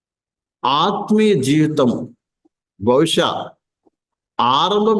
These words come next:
ఎట్లయినా ఉండొచ్చు. నిజంగా యాకోబును ఆరంభం చూసుకున్నట్లయితే మోసగాడుగా,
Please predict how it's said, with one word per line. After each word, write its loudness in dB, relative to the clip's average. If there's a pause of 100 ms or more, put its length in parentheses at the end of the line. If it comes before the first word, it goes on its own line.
ఎట్లయినా 0
ఉండొచ్చు. -2 (1900)
నిజంగా 2
యాకోబును 0 (120)
ఆరంభం 0 (100)
చూసుకున్నట్లయితే 0 (1160)
మోసగాడుగా, 0